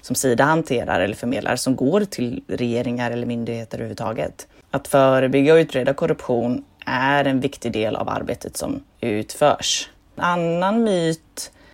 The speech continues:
eh, brukar vara att bistånd inte ger några resultat. Och det stämmer inte heller. Det,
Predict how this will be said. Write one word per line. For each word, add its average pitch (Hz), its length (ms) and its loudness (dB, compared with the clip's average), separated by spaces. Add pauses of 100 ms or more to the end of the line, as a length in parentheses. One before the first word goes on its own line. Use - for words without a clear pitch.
(140)
eh, 151 440 2
brukar 151 280 0
vara 160 260 6
att 156 120 -2
bistånd 156 360 0
inte 143 220 -2
ger 139 280 2
några 139 160 4
resultat. 135 1040 -2 (320)
Och - 80 -2
det 143 240 0
stämmer 131 300 -2
inte 127 300 -4
heller. 120 760 0
Det, - 380 -2